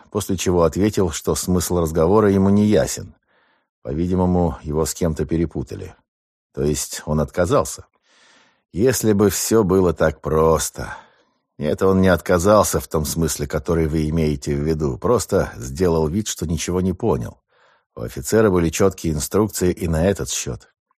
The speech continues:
Он предъявил ему документы полицейского и предложил проследовать с ним для разъяснения недоразумения. Русский не возражал.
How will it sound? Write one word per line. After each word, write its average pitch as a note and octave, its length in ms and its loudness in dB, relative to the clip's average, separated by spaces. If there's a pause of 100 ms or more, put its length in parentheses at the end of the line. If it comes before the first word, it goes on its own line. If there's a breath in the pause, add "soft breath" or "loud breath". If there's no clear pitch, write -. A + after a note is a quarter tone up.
(120)
Он B2+ 160 -2
предъявил E2 480 0
ему D#2 220 -2
документы D2+ 500 -4
полицейского F#2+ 840 0 (400 soft breath)
и C3+ 120 -4
предложил E2+ 640 0
проследовать D2+ 600 -2
с - 100 -6
ним D2 260 -2 (180)
для D#2+ 180 0
разъяснения C#2+ 920 -2
недоразумения. E2+ 840 -4 (400)
Русский D#3+ 340 -2
не F2 120 2
возражал. C2 600 -4